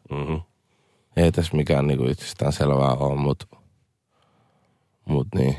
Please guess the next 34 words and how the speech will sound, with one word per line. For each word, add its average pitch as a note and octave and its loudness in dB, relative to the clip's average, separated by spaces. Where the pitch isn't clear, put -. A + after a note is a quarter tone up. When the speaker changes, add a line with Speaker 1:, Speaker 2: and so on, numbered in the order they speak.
Speaker 2:
kyllä D#2 2
sitä E2 2
osaa D2+ 2
odottaa. - -2
Speaker 1:
Onks G#2+ 4
blokit B2+ 4
ollut D2+ 0
kuitenkin D#2+ 0
tähän F2 2
asti - -4
hulluin C#2+ 0
keikka, C#2+ -2
mitä C2 -2
on C#2 2
ollut C#2 -4
tarjolla, C#2 -4
vai C#2 -4
onks D2 -4
vielä, A#1+ -8
että C#2 -12
se C#2+ -12
tääkin D2+ -2
syksy - -6
pystynyt D2 -4
yllättämään C2+ -2
jollain, C2+ -2
ö, C2 -2
pikkumestoilla C2+ -2
ympäri C#2 -2
Suomea? B1 -6
Speaker 2:
Mä G2 2
sanon, B2 4
että G#2 0
ehkä, G#2+ 0